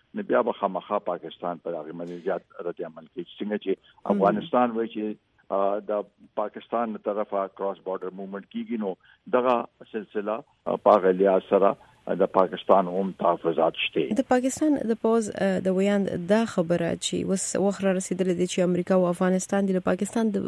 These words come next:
Speaker 2: د پاره څه وکړي، څه غواړي پاکستان د افغانستان نه څه غواړي، هغې په خپله باندې ډېر بد حال کې دي.
Speaker 1: بنیادي مقصد دا دی چې، چې کوم، آه، مونږه کوم، آه، آه، قربانۍ ورکړې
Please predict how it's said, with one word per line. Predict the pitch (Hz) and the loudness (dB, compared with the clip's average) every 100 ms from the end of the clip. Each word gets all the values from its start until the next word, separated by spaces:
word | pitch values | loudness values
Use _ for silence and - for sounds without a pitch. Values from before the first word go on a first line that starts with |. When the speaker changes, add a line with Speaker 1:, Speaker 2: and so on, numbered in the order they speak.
| - 185 | -4 0
Speaker 2:
د | 190 | 2
پاره | 185 175 | 2 0
څه | 190 | 0
وکړي، | 180 170 - 180 180 - - - - - | 0 0 0 -2 -2 -10 -20 -20 -16 -8
څه | - 269 | 2 2
غواړي | 226 240 214 180 | 6 6 4 2
پاکستان | 175 190 202 196 | 0 -2 -2 -2
د | 185 | 0
افغانستان | 180 185 190 - 214 214 170 | 0 0 0 0 0 2 0
نه | - | -4
څه | - - - | -8 -8 -4
غواړي، | - - - 170 | -2 -2 -2 -4
هغې | 196 202 | -4 -4
په | 214 | -6
خپله | - 214 | -2 0
باندې | 165 170 175 | 0 -2 -2
ډېر | 175 170 | -2 0
بد | 185 180 | 0 0
حال | 175 165 | -4 -6
کې | 160 | -8
دي. | 147 156 _ - | -8 -10 _ -10
Speaker 1:
بنیادي | 151 151 170 170 | -6 0 0 0
مقصد | 196 160 - 214 - | -2 -4 -2 -2 2
دا | 156 | 0
دی | 151 | 0
چې، | 151 147 131 - _ - | -6 -6 -8 -8 _ -10
چې | 113 - | -10 -2
کوم، | 147 139 135 107 | -2 -2 -6 -4
آه، | 107 | -2
مونږه | 110 135 139 127 - | 0 -2 0 0 0
کوم، | 131 123 120 113 | -4 -6 -6 -4
آه، | 113 107 - _ - | -2 -4 -6 _ -14
آه، | 98 98 85 _ - | -10 -10 -10 _ -12
قربانۍ | 95 92 98 117 | -8 -6 -4 -4
ورکړې | 110 90 - 107 | -4 -6 -8 -12